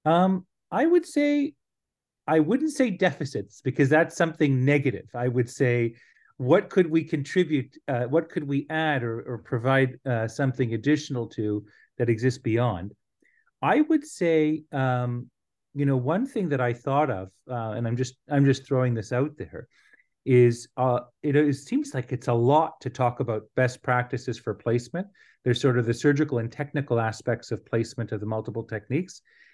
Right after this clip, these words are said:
And then there's the managing complications and measurement. It almost seems to me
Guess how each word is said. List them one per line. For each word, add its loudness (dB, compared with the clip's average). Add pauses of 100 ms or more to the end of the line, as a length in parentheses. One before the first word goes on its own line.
(180)
And 6
then 6
there's 4
the -2 (360)
managing 0
complications -4
and -4
measurement. 0 (480)
It 2
almost 4
seems 2
to -2
me 2